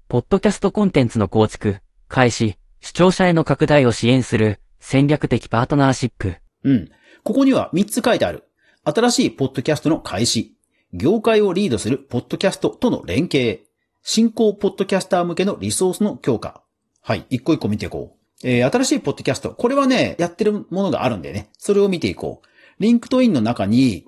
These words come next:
Speaker 2: まあ、なんだろうな。転職者向けとか、キャリアアップとか、あと業界とか、いろんな実は仕事に絡むポッドキャストがね、もうね、いくつもあるんだわ。機械翻訳なんだけど、リンクトインポッドキャストアカデミーというコーナーがあって、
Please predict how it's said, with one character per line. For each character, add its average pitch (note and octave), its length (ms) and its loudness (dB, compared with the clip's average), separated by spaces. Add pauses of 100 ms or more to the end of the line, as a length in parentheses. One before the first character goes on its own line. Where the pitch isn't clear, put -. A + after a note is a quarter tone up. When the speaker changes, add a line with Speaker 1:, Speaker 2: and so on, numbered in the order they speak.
(260)
Speaker 2:
ま C3+ 100 0
あ、 - 20 4
な D#3 140 4
ん B3+ 60 6
だ F#3+ 100 2
ろ F#2+ 80 -4
う F#2+ 40 -6
な。 A2+ 240 -6 (120)
転 A3 240 2
職 G#3+ 280 0
者 G3+ 180 -2
向 G3 100 0
け G3+ 140 -2
と G3 100 -6
か、 G2 480 -6
キ - 100 -4
ャ D3+ 60 2
リ G#3 180 4
ア G3 120 -2
ア F#3+ 80 -2
ッ G3 80 -4
プ - 180 -20
と F2 100 -8
か、 F#2+ 360 -6 (240)
あ - 100 -6
と - 80 -2
業 A#2+ 300 0
界 C#3+ 260 -2
と F#2+ 140 -10
か、 F2+ 380 -8 (340)
い G3+ 80 2
ろ B3 140 4
ん B3+ 120 6
な B3 240 2
実 C#3+ 240 -2
は B2 60 2
仕 - 160 -2
事 G#3+ 220 -2
に A#3 120 0
絡 A#3 260 0
む C#3 360 0
ポ - 160 -6
ッ - 80 -14
ド - 80 -6
キ E3+ 80 -4
ャ D#3 40 -2
ス - 60 -8
ト - 80 -6
が F#2 80 -4
ね、 F#2+ 140 -4
も G#2 200 0
う - 40 -6
ね、 E2+ 80 -6
い D3+ 80 0
く - 80 -6
つ - 120 -4
も F2 120 -2
あ A#2 40 2
る A2 100 -2
ん D#2+ 60 -8
だ D2+ 60 -10
わ。 C2 200 -10 (280)
機 - 100 -18
械 A3+ 200 0
翻 A3 220 0
訳 G#2+ 140 -4
な F#2+ 100 -8
ん - 20 -8
だ F2+ 100 -10
け A2 80 -2
ど、 G#2 300 -2 (160)
リ F#3+ 140 0
ン A3+ 80 0
ク - 100 -10
ト A3 120 0
イ G#3 60 4
ン B2 120 0 (120)
ポ D3 100 0
ッ D3+ 60 -12
ド - 80 -8
キ - 80 -2
ャ G3 60 0
ス - 60 -8
ト - 160 -10
ア E3 60 -2
カ G3+ 120 -2
デ F#3 100 0
ミ G#2+ 220 -2
ー - 40 -20
と A#2+ 100 -2
い G2+ 60 -2
う G#2+ 60 -4
コ E3 220 0
ー - 20 2
ナ F2+ 140 -4
ー - 20 -12
が F2 160 -14
あ B2 80 -4
っ - 180 -12
て、 A2+ 280 -2